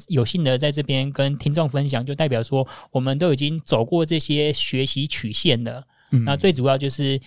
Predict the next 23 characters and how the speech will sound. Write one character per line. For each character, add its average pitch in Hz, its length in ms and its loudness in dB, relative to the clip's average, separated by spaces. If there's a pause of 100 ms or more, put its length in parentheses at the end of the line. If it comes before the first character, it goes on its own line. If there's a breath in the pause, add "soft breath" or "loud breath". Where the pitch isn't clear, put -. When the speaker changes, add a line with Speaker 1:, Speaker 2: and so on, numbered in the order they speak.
(180 loud breath)
Speaker 1:
你 117 140 -4
要 135 560 2
就 147 120 -4
是 135 460 -6 (160)
按 160 220 6
部 151 220 2
就 143 200 4
班 120 280 0
的， 120 240 -6 (220)
然 117 120 -6
后 131 100 -2 (120)
跟 208 200 4
着 160 280 4
附 180 180 -4
近 175 160 0
如 151 80 0
果 143 80 0
有 117 140 -2
俱 156 180 -4
乐 151 80 0
部 151 140 -4
车 135 180 0
队， 127 340 0